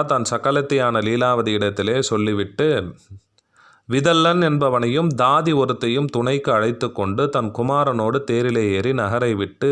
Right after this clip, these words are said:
வெளியேறி செல்லுகிறார். வனாந்திரத்துக்கு எப்படி போறதுன்னு தெ-, சொல்லிட்டு ரொம்ப வருத்தத்தோடு,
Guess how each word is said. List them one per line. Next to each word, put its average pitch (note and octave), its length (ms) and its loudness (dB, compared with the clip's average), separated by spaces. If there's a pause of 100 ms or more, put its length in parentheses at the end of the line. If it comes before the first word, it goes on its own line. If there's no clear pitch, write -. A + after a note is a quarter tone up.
வெளியேறி G#2+ 480 0
செல்லுகிறார். F#2+ 680 -4 (680)
வனாந்திரத்துக்கு E3+ 760 2
எப்படி D#3 240 0
போறதுன்னு C3+ 600 0
தெ-, A#2+ 280 0
சொல்லிட்டு A#2 440 0
ரொம்ப B2+ 260 0
வருத்தத்தோடு, A#2+ 680 0